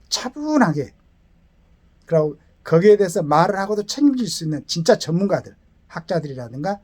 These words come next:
지금은 이제 비상계엄에 대해서는 헌법 학자들, 그리고 각 당에서 이쪽에 나와서 좀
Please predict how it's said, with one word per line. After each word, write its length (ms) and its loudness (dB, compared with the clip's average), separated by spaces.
지금은 360 -2
이제 340 -2
비상계엄에 480 -2
대해서는 420 -6
헌법 360 0
학자들, 420 0
그리고 500 -2
각 220 -10
당에서 600 0
이쪽에 600 0
나와서 680 0
좀 260 -14